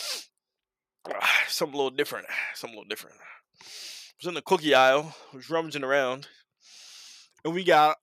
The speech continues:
Archway again, another Archway box. But this one in particular is the raspberry centered cookie. Now, the cookie surrounding it has a very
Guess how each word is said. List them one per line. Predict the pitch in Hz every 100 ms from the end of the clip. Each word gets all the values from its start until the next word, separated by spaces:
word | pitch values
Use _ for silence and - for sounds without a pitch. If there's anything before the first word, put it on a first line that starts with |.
| -
Archway | 214 226 - 175 180 165
again, | 147 143 135 131
another | 135 170 190
Archway | 180 190 180 165 147
box. | 131 107 - - -
But | - 127 _ _ -
this | 392 359 -
one | 202 196 170 170 -
in | 214
particular | 180 - - 339 - 214 165 147 - - - - _ -
is | 180 151
the | 147
raspberry | 131 139 185 214 226 156 185 196 190
centered | 175 - 180 160 151 139 _ -
cookie. | 156 - - - _ -
Now, | 143 160 147 131 - _ _ _ - - - - _ _ _ _ _ _ _ _ _ _ _ 180
the | 196 190
cookie | - 311 311
surrounding | 254 175 143 135 120 113
it | - _ _ _ _ _ _ -
has | 156 160
a | 143
very | 147 143 131 127